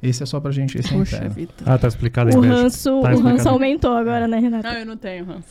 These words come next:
Speaker 4: Ah, tá bom.
Speaker 1: Ela, ela tá acima disso.
Speaker 2: <laughs>
Speaker 1: Mas, e, e custeado. Chegamos lá,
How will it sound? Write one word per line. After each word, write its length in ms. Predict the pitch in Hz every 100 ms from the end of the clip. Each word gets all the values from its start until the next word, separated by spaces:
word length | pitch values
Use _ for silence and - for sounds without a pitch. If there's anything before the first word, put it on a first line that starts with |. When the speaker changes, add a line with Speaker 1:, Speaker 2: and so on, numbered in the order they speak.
| -
Speaker 4:
Ah, 340 | 233 233 240
tá 120 | -
bom. 80 | - 220 - - - 320 -
Speaker 1:
Ela, 360 | - 123 123 123
ela 160 | 131 151
tá 140 | 151
acima 400 | 131 - 117 110
disso. 340 | - - - -
Speaker 2:
<laughs> 400 | 202 285 262 226 226
Speaker 1:
Mas, 400 | 165 123 123 110 113
e, 200 | 135 131
e 60 | 135
custeado. 540 | 131 180 - 180 - 110
Chegamos 440 | 190 202 214 120
lá, 280 | 135 160